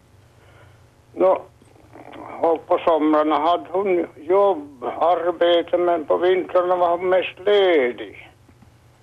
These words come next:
Så inte var det nog så mycket inkomst på det,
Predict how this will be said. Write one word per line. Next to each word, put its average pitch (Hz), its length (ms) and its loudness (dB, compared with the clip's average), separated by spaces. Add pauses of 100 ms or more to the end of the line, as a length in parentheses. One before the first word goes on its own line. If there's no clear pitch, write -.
(420)
Så 165 160 0
inte 156 200 -2
var 175 100 2
det 170 160 0
nog 175 200 0
så 190 120 0
mycket 190 500 0 (120)
inkomst 170 580 0 (100)
på 175 100 2
det, 170 240 2